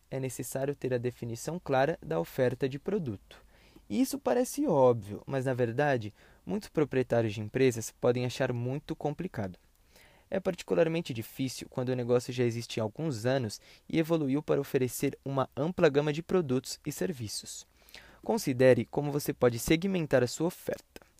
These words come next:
Se você puder fazer isso com clareza, a experiência do seu cliente será muito mais fácil,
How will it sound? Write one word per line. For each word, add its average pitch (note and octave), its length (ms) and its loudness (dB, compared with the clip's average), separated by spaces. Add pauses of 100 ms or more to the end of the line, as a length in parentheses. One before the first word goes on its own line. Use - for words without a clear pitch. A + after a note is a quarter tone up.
(360)
Se - 100 -10
você D#3+ 240 0
puder C3 340 6
fazer A#2 320 0
isso - 200 -6
com F3+ 200 -2
clareza, A2 680 2
a - 120 -4
experiência C3 600 0
do C#3+ 60 -4
seu - 180 -2
cliente B2 400 0
será C3+ 280 2
muito B2+ 480 -2
mais G#2+ 200 -2
fácil, - 480 -6